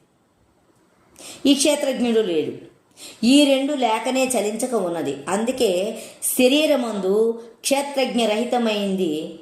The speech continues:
బ్రతికి ఉన్నప్పుడు ఎలాగూ ఉన్నదో అలాగే చలించక ఉన్నప్పుడు ఉన్నది. సర్వకాలం పరిపూర్ణము కనుక చలించక ఉన్నది. పుట్టుక లేదు, చావు లేదు.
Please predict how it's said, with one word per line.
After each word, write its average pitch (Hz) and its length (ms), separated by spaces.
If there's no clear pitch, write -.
బ్రతికి 233 480
ఉన్నప్పుడు 226 760
ఎలాగూ 226 480
ఉన్నదో 196 320
అలాగే 247 400
చలించక 220 540
ఉన్నప్పుడు 226 500
ఉన్నది. 160 460
సర్వకాలం 247 1040
పరిపూర్ణము 233 640
కనుక 196 360
చలించక 269 540
ఉన్నది. 180 400
పుట్టుక 294 280
లేదు, 220 380
చావు 190 300
లేదు. 160 340